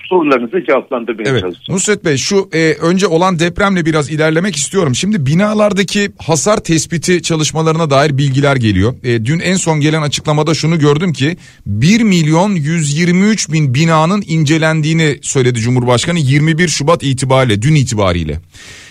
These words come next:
Speaker 2: Yani
Speaker 1: Evet.
Speaker 2: depremin üzerinden on beş, on altı gün geçtiği bir süreyi varsayacak olursak, e, bir milyon yüz yirmi üç bin binanın, e, hasar tespiti,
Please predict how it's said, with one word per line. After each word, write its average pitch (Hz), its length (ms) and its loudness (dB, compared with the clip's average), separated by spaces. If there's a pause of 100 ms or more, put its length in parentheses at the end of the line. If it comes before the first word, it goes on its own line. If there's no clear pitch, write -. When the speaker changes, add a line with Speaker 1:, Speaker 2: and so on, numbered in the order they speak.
(120)
Speaker 2:
Yani 190 260 2
Speaker 1:
Evet. 160 160 -2
Speaker 2:
depremin 180 360 0
üzerinden 190 500 -2
on 190 300 -2
beş, 185 340 -2
on 170 140 -2
altı 165 340 0
gün 170 200 -2
geçtiği 156 680 -2
bir 147 200 0
süreyi 147 520 0
varsayacak 147 600 0
olursak, 131 480 -2 (540)
e, 120 60 2 (160)
bir 117 400 2
milyon 196 600 2
yüz 147 460 -2
yirmi 175 240 2 (100)
üç 196 220 -6
bin 170 240 0
binanın, 156 680 2
e, 120 240 0
hasar 117 440 -2
tespiti, 160 800 -2